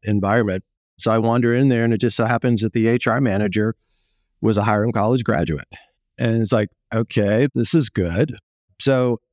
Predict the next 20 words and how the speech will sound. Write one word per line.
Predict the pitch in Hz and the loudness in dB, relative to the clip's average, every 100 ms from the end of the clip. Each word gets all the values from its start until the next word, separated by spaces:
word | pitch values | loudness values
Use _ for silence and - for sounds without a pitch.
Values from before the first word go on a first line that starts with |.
| - | -8
I | 113 113 127 | -4 0 0
would | 131 131 | 2 0
do | 95 127 123 | 0 0 2
just | 127 - | 0 0
about | 131 113 104 - - | 0 0 0 -4 -4
any | 120 135 147 | 0 0 0
job | 127 120 120 123 110 | 0 0 0 -2 -2
that | 107 104 - | 0 0 0
they | 110 | -2
threw | 117 - 131 117 | -2 0 2 2
at | 92 80 | 0 -2
me | 87 95 | -2 -2
for, | 110 101 95 95 | -2 -2 0 -2
what | 98 98 | -2 -2
is | 90 85 | -2 -6
it, | 78 _ - | -12 _ -8
two | - 120 | -2 0
thirty-five | - 113 110 104 110 110 107 | 0 0 0 0 0 0 0
an | 110 | 0
hour. | 87 73 82 117 | -2 -4 -4 -4